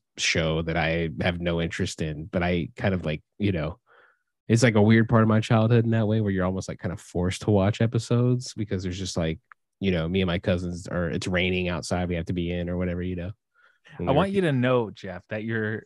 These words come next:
Speaker 2: your Xena story is virtually identical to my Xena story.
Speaker 1: Oh, nice.
Speaker 2: Uh, one summer, I was over at my grandma's and there was nothing on T V. It's, like, nineteen ninety-two or
Speaker 1: Yeah.
Speaker 2: three. No, actually,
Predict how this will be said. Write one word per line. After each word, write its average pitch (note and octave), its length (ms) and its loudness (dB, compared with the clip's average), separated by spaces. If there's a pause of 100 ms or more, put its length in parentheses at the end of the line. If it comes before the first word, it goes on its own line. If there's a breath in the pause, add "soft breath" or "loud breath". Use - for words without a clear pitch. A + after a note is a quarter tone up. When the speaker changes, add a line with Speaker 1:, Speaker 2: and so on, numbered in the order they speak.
Speaker 2:
your F3 260 2
Xena C3 460 -2
story A#2 480 -2
is A#2 140 -4
virtually D3 640 0
identical A2+ 540 -2
to - 180 -6
my G#2+ 240 -2
Xena F#2 360 -8
story. E2 540 -16 (320 soft breath)
Speaker 1:
Oh, D3 240 0 (160)
nice. - 500 -4
Speaker 2:
Uh, - 40 -20 (240)
one B2+ 340 -4
summer, A#2 640 2 (180)
I A#2+ 120 -4
was A#2 200 -8
over A#2 240 -2
at G2+ 140 -2
my G#2 120 -10
grandma's G2+ 840 -6 (140)
and G2+ 580 -8 (420)
there B2+ 200 -4
was A#2 80 -4
nothing A#2+ 360 0
on G#2 160 -2
T G#2 260 -10
V. F#2+ 260 -8
It's, A2 120 -14
like, D3 160 0
nineteen A#2 460 -4
ninety-two G#2+ 960 -6 (260)
or G#2 160 -8
Speaker 1:
Yeah. F2+ 140 -6
Speaker 2:
three. G#2 540 -6 (320)
No, E3+ 200 6
actually, D#3+ 600 0